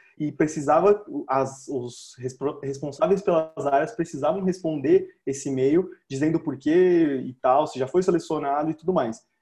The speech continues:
Se não foi solucionado, é, esse problema entra no, não entra no relatório do dia seguinte e tudo mais.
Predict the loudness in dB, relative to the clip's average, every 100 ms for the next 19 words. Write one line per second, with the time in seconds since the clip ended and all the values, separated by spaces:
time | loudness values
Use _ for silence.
0 | _ -4 0 0 2 2 2 -2 -2 0
1 | 2 2 -2 -8 _ _ -20 _ _ -6
2 | -2 -2 -4 -6 -8 -14 -8 -8 -2 0
3 | 2 2 0 -4 -4 -2 2 2 0 -4
4 | -8 -6 -6 -4 0 0 0 0 0 0
5 | 0 -4 -2 -4 -4 -6 -4 -4 -6 -6
6 | -4 -4 -6 -12